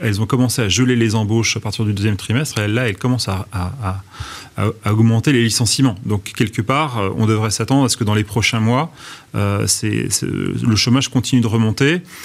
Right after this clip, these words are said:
Euh, et c'est un point qui a souvent été soulevé par Jérôme Powell dans ses interventions. Euh, au-delà du chiffre d'inflation lui-même, c'était de signaler, euh, en quoi il était préoccupé par la,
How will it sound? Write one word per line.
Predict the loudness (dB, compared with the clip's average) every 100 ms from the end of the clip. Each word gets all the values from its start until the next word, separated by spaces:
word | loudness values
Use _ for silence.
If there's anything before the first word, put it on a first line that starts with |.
| -16 -18 -4
Euh, | 0 0 0 0
et | 0
c'est | 2 2
un | 2
point | 0 0
qui |
a | 2
souvent | 0 0 2
été | 2 2
soulevé | 2 2 2
par | 0
Jérôme | 0 2 2
Powell | 2 2 2
dans | 0
ses | 0
interventions. | 0 0 0 2 0 -4 -12 -8
Euh, | -6 -4 -4 -4 -4 -6 -2
au-delà | 0 2 0
du | -2 0
chiffre | 0 0
d'inflation | -2 0 -2 0
lui-même, | 2 2 0 -4
c'était | -4 -2
de |
signaler, | -2 0 0 2 0
euh, | -2 -8 -18 -20 -6
en | -2
quoi | 2
il | 2
était | 0
préoccupé | -2 -2 0 0 0
par | 0 -2
la, | -2